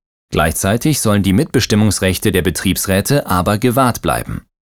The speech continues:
Hier entsteht also ein Zielkonflikt. Wie gelingt Innovation, ohne dass Projekte monatelang in Abstimmungsprozessen festhängen?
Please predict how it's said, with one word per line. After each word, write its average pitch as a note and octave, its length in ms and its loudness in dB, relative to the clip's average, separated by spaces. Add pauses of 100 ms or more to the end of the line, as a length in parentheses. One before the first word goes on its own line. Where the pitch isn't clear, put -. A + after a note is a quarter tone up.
(100)
Hier G3 220 2
entsteht A2 360 0
also C3 280 2
ein C#3+ 200 0
Zielkonflikt. - 880 -2 (300)
Wie D#3+ 200 2
gelingt D3 360 2
Innovation, F#2 920 2 (100)
ohne C#3+ 320 4
dass D3+ 200 0
Projekte A#2 540 2
monatelang G#2+ 720 2
in A#2 180 0
Abstimmungsprozessen F#2+ 1040 0
festhängen? C2+ 680 -4